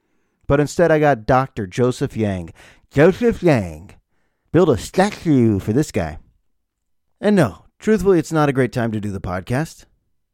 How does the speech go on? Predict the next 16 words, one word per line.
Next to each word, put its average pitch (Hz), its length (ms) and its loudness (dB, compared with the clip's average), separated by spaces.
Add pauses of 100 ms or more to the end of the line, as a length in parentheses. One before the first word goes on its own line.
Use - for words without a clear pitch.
(200)
'Cause 131 160 -2
they 127 100 2
said, 110 200 -4
"Just 131 260 -6
rest, 117 540 -2
no 113 160 -2
exercise, 107 920 -4
no 113 120 -6
swimming, 98 800 -8 (680)
no 143 120 2
smoking, 127 760 -2
no 123 120 -2
booze, 113 840 -2 (1200)
no 135 160 2
roller 120 300 6
coasters." 110 920 -2